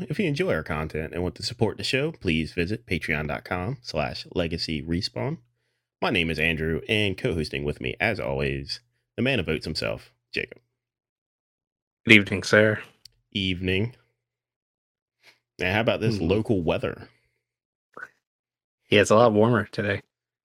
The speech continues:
Speaker 1: Yeah, it's gonna be nice. I think the next couple of days, it's supposed to be, like,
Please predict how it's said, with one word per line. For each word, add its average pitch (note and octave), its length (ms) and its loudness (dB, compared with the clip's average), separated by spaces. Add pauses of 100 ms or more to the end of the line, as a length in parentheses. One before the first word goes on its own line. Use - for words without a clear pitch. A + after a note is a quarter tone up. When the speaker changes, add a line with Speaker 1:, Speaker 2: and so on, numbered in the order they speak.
Speaker 1:
Yeah, D#2+ 160 -2
it's F#2+ 100 -4
gonna B2 160 -2
be E2 100 -4
nice. D2+ 400 -6
I F2 80 -4
think F#2+ 160 -6
the D#2+ 140 0
next D#2+ 180 -4
couple - 200 -4
of C#2 80 -4
days, D2 300 -6
it's - 500 -20
supposed - 180 -6
to - 60 -20
be, C#2+ 100 -6
like, B1 260 -8